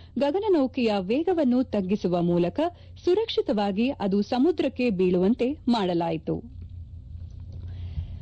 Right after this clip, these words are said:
ವಿಲಿಯಮ್ಸ್ ಮತ್ತು ವಿಲ್ಮೋರ್ ಜೂನ್ ಐದು, ಎರಡು ಸಾವಿರದ ಇಪ್ಪತ್ನಾಲ್ಕರಂದು ಬೋಯಿಂಗ್‌ನ ಸ್ಟಾರ್ ಲೈನರ್ ಬಾಹ್ಯಾಕಾಶ ನೌಕೆಯಲ್ಲಿ ಬಾಹ್ಯಾಕಾಶಕ್ಕೆ ತೆರಳಿದ್ದರು. ಆದರೆ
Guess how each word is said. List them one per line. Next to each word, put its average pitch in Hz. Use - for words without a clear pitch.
ವಿಲಿಯಮ್ಸ್ 381
ಮತ್ತು 277
ವಿಲ್ಮೋರ್ 214
ಜೂನ್ 311
ಐದು, 208
ಎರಡು 208
ಸಾವಿರದ 185
ಇಪ್ಪತ್ನಾಲ್ಕರಂದು 247
ಬೋಯಿಂಗ್‌ನ 285
ಸ್ಟಾರ್ 285
ಲೈನರ್ 220
ಬಾಹ್ಯಾಕಾಶ 208
ನೌಕೆಯಲ್ಲಿ 175
ಬಾಹ್ಯಾಕಾಶಕ್ಕೆ 226
ತೆರಳಿದ್ದರು. 175
ಆದರೆ 185